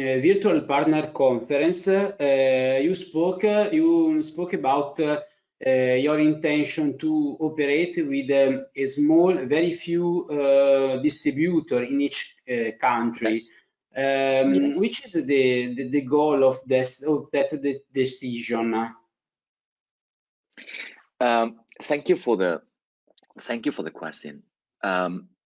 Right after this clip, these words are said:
Speaker 2: as we see our distribution, um, we, we give a very high importance to the way, uh,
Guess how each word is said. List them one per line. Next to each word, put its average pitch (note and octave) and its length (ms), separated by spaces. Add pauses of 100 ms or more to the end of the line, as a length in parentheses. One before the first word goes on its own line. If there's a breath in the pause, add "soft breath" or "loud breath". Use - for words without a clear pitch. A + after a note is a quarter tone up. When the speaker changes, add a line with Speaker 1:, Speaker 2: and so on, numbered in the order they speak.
(120)
Speaker 2:
as G#2 200
we C3+ 160
see B2+ 340
our D2 400 (220)
distribution, D#2+ 800 (880)
um, E2 460 (1000)
we, G2 680 (1700)
we A#2+ 160
give D3 280
a F#2+ 100
very E2 480 (180)
high G#2 220
importance F2 760 (240)
to G2 100
the E2 120
way, E2+ 560 (580)
uh, D2+ 260